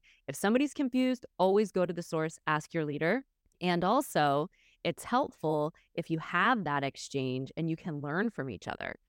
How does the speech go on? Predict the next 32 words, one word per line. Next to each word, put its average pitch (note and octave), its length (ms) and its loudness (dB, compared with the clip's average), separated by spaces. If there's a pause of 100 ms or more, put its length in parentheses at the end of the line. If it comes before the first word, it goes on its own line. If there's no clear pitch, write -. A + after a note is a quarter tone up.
(320)
So E3+ 220 2
there D3 160 2
are A2 60 -2
so - 540 0
many D#3 440 2 (540)
reasons D#3 680 0
why D#3 140 4
you D3+ 180 0
wanna C#3+ 340 0
access D3 540 -2
the A#2+ 320 0
resources. C#3+ 720 -4
One, D3+ 400 0
for G#3 140 -2
process F#3 440 0
or F#3+ 80 0
procedure, G3 440 -2
but - 160 -2
also G#3+ 280 -2
knowledge. F#3 760 -2 (580)
So A#3 320 4
many F#3+ 200 4
different, D3 440 -2
you D#3 120 -2
know, B2 140 -2
somebody B3+ 320 0
coming A3+ 320 0
in G#3+ 160 2
that's D#3 260 -2
new F3 460 2
into F#3 360 -2
the E3+ 400 2